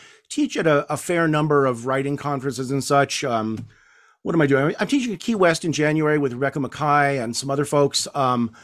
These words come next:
and, and I often do a seminar on dialogue, and, and I talk a lot about this. And, um, you know, I, I, I use minimal dialogue tags, and I don't go as far as some. My friend Craig Johnson, who writes the Longmire books, and it's also a T V show,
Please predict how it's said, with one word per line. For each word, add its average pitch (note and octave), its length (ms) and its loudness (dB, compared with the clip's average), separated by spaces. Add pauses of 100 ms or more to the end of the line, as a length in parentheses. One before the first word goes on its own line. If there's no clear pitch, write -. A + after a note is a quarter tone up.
(360)
and, C#3+ 400 -2
and D#3 100 -6
I D#3+ 120 0
often A3 340 0
do F3 400 2
a C#3+ 60 -8
seminar D#3+ 400 -2
on B2+ 100 -2
dialogue, B2+ 560 0 (400)
and, D3+ 400 0
and E3 100 -2
I E3 60 0
talk C#4 300 -4
a D#4+ 40 -8
lot G3+ 180 2
about D#3 300 2
this. F2 380 -6
And, C#3+ 480 0
um, C3 360 0 (300)
you G3 80 -4
know, D3 260 0 (760)
I, C4+ 120 -2 (100)
I, G#3 260 0
I F#3+ 60 0
use G#3+ 280 -2
minimal A3 320 4
dialogue A#2+ 420 4
tags, G#2+ 300 0
and D3 80 2
I D3 60 4
don't G#3+ 180 2
go G#3+ 140 2
as - 120 2
far D#3+ 240 0
as C3 100 -2
some. C#3+ 260 -4
My C3 160 -4
friend G#3 260 -4
Craig F3 220 -2
Johnson, C#3 540 -2 (360)
who E3+ 120 6
writes D3 340 4
the C#3+ 120 -2
Longmire D3 560 4
books, A2 420 -4
and C3 100 -2
it's C3 160 -4
also C#3 220 2
a C3 40 2
T C#3 140 0
V C3 140 0
show, B2 240 0